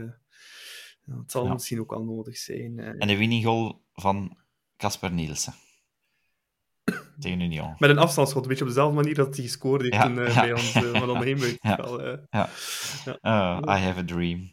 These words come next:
Speaker 1: Ja, we all have a dream, eh.
Speaker 2: Ja.
Speaker 1: Hazel, mei twintig vierentwintig. En dan, eh, Club Brugge, Eupen. Ehm, ik ga ook opnieuw de spits afbijten. Eh,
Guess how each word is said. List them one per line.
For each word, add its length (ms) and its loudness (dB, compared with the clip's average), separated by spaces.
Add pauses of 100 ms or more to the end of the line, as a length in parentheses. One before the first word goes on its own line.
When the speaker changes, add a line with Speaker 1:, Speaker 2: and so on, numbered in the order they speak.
Speaker 1:
Ja, 460 -2
we 200 -2
all 220 6
have 160 2
a 20 -6
dream, 360 -6
eh. 160 -6 (300)
Speaker 2:
Ja. 240 4
Speaker 1:
Hazel, 420 4
mei 480 -2 (800)
twintig 600 4
vierentwintig. 720 2
En 220 2
dan, 240 8
eh, 140 10
Club 200 6
Brugge, 520 8 (580)
Eupen. 600 8
Ehm, 500 6
ik 340 0
ga 80 0
ook 160 2
opnieuw 240 2
de 60 -2
spits 300 -2
afbijten. 580 -2
Eh, 1000 -2